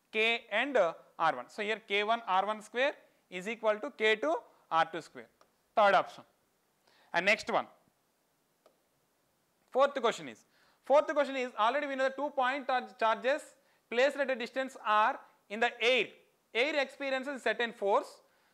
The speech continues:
then the distance at which they will experience the same force in the medium of the dielectric constant K.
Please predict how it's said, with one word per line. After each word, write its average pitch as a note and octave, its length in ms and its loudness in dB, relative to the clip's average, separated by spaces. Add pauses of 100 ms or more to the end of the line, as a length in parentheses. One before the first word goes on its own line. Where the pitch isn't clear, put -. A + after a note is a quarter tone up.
then A3 260 0
the C#4+ 120 4
distance D4 600 -4
at A#3 200 -2 (160)
which D4+ 260 -8
they A3 240 0
will C4+ 160 -6 (100)
experience C4+ 680 -6
the G#3 140 -4
same C4+ 380 -4
force A#3 520 -4 (340)
in G#3 160 -10
the C#4 160 6 (380)
medium A3 480 0 (120)
of A#3 300 0
the E4 140 -6 (340)
dielectric C4 640 0
constant A#3 500 -8
K. E3+ 160 -2